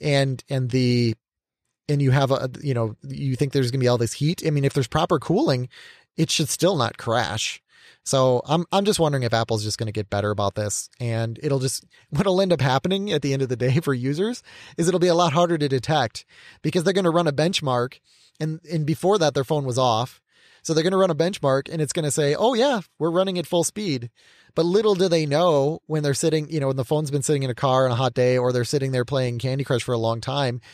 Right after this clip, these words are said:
heating up the phone, now their C P U speed is actually dropping down because of a combination of factors. It's hot, and they have old batteries.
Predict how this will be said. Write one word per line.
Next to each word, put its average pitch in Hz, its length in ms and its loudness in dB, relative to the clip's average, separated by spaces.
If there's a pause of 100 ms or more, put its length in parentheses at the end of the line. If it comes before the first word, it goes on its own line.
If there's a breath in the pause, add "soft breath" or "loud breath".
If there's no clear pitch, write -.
(120 loud breath)
heating 156 360 0
up - 100 -4
the 123 60 -2
phone, 139 500 0 (340 loud breath)
now 156 380 2
their 147 160 2
C 143 180 -2
P 131 120 -4
U 135 160 2
speed 123 260 -4
is 117 100 -2
actually 120 280 0
dropping 117 340 -2
down 127 220 0
because 165 280 0
of 165 80 -2
a 139 40 2
combination 131 480 -2
of - 20 -4
factors. 117 340 0
It's 123 140 -2
hot, 139 400 0 (420 loud breath)
and 151 220 0
they 147 60 4
have 135 180 2
old 117 220 -2
batteries. 110 640 -2